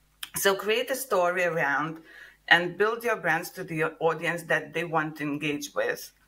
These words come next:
One of the best, one, one of the best ways is to tell that story through the written content or video. So now we have so many tools, you know, we can use. So you just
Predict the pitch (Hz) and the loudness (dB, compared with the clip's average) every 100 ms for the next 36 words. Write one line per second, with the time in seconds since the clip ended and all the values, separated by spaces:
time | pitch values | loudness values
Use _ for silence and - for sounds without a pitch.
0 | _ _ _ _ 220 247 269 240 214 214 | _ _ _ _ 6 6 4 0 0 0
1 | - - - 202 196 165 220 269 262 233 | -2 -4 2 2 2 -2 2 2 2 0
2 | 202 202 - 185 185 185 160 180 175 180 | -2 -2 0 0 0 -4 -8 -8 0 2
3 | 190 190 - 170 160 - 175 175 165 - | 0 -4 0 2 2 -2 0 0 -4 -6
4 | - 151 147 143 160 160 160 160 151 156 | -6 -4 -2 0 -2 -2 -2 0 0 0
5 | 160 - 160 147 139 135 - 175 185 220 | -6 -4 -4 -4 0 0 0 0 2 2
6 | 247 262 220 208 208 - 190 220 220 202 | 2 -2 0 0 -2 -6 -4 0 0 0
7 | 196 185 - 190 180 190 - - 143 - | 0 -4 -4 0 2 0 -2 -4 -8 -12
8 | - - 165 165 165 160 190 165 170 196 | -20 -8 0 2 2 0 -2 -2 2 2
9 | 254 - - _ - _ _ 285 147 175 | 0 -4 -12 _ -20 _ _ 4 4 2
10 | 196 196 | -2 -2